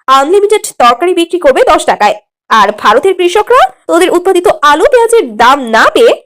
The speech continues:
রাজুদার দোকানের প্লেট পরিষ্কার করবে। বাংলাদেশকে মুতে ভাসাতে গিয়ে তো তোদের হাগামুতা বন্ধ হয়ে গেল, এখন কি করবি? ভারতের লম্পঝম্প শেষ,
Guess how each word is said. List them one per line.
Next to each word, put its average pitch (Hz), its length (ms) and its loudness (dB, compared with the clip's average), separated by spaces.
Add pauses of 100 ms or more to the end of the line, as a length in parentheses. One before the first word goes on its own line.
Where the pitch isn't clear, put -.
(120)
রাজুদার 370 600 2
দোকানের 330 300 -2
প্লেট 554 380 0
পরিষ্কার 427 360 0
করবে। - 240 -6 (380)
বাংলাদেশকে 233 580 -4
মুতে 392 440 -2
ভাসাতে 339 300 -2
গিয়ে 254 200 -2
তো 440 120 -2 (260)
তোদের 359 220 -2
হাগামুতা 427 760 0
বন্ধ 285 160 0
হয়ে 330 240 0
গেল, 190 200 -2 (400)
এখন 339 260 0
কি 554 200 -4
করবি? 571 280 0 (480)
ভারতের 285 440 0
লম্পঝম্প 415 840 0
শেষ, - 440 -2